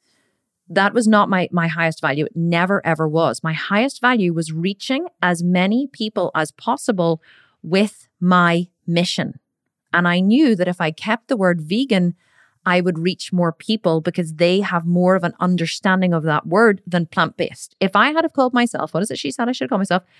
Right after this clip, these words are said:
Sculpted plant-based chick. Do you think if I had have stood up as the sculpted plant-based chick, people would understand what the fuck I was about? <laughs> Maybe you guys listening to this podcast, because you're all, you know, you've,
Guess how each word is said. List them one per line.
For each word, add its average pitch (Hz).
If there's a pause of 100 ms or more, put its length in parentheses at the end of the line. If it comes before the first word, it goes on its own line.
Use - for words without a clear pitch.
(180)
Sculpted 262
plant-based 214
chick. - (440)
Do 254
you 339
think 392
if 302
I 226
had 233
have 226
stood 208
up 165 (180)
as 165
the 165
sculpted - (180)
plant-based 165
chick, - (260)
people 180
would 160
understand 156
what 196
the 131
fuck -
I 170
was 156
about? 143 (160)
<laughs> -
Maybe 330
you 233
guys 165
listening 165
to 151
this 139
podcast, 143
because 170
you're 175
all, 151
you 180
know, 147
you've, 160